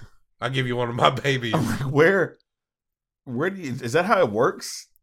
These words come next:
Speaker 2: I mean,
Speaker 1: You just
Speaker 2: this
Speaker 1: go on Instagram, it's like, "Hey, I got a baby I don't want."
Speaker 2: This is the way you would have to get a baby if you were a young same-sex couple in Mississippi.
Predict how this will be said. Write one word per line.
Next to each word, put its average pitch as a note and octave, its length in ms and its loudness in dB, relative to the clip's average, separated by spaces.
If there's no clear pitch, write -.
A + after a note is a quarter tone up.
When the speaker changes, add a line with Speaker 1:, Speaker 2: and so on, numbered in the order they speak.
Speaker 2:
I E3+ 160 4
mean, F#3 320 4
Speaker 1:
You - 60 -4
just E3+ 140 -2
Speaker 2:
this G#3+ 180 2
Speaker 1:
go C#3+ 140 4
on C#3+ 140 4
Instagram, D#3 580 0
it's C3 100 -6
like, B2 180 0
"Hey, A#2 380 0
I A2 100 -4
got A#2 160 0
a F#2 40 -4
baby G2+ 340 -2
I F2+ 100 -2
don't F2 160 -4
want." F2 360 -8
Speaker 2:
This C#4 300 0
is G3 280 0
the F3 120 0
way E3+ 360 2
you D#3+ 260 -4
would C#3+ 140 -2
have D3 460 -2
to C3 160 -2
get B2 240 -2
a A#2 80 2
baby A2 600 -2
if G2 140 -10
you A2 180 -8
were G2+ 320 -6
a A2+ 60 -2
young C3 280 2
same-sex A#2+ 680 -2
couple G#2 360 -6
in F#2+ 80 -8
Mississippi. F#2 640 -12